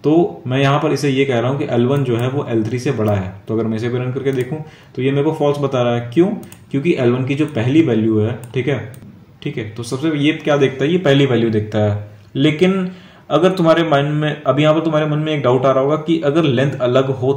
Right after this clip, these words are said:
तो क्या होगा, मतलब मान के चलते हैं कि यहाँ पर एल वन जो है वो छोटा है, ठीक है, अ, इसको नहीं, यहाँ पर इसकी, इसकी length change करते हैं हम। अब देखो,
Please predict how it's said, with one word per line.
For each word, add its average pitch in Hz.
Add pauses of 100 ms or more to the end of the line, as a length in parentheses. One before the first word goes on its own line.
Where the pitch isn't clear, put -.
तो 139
क्या 117
होगा, 101 (220)
मतलब 117
मान 117
के 131
चलते 113
हैं 120 (420)
कि 131
यहाँ 123
पर 147 (400)
एल 127
वन 156
जो 131
है 139
वो 139
छोटा 139
है, 98 (360)
ठीक 143
है, 131 (1300)
अ, 120 (220)
इसको 135
नहीं, 104 (220)
यहाँ 110
पर - (160)
इसकी, 139 (180)
इसकी 131
length 123
change 110
करते 107
हैं 117
हम। 170 (840)
अब 131
देखो, 113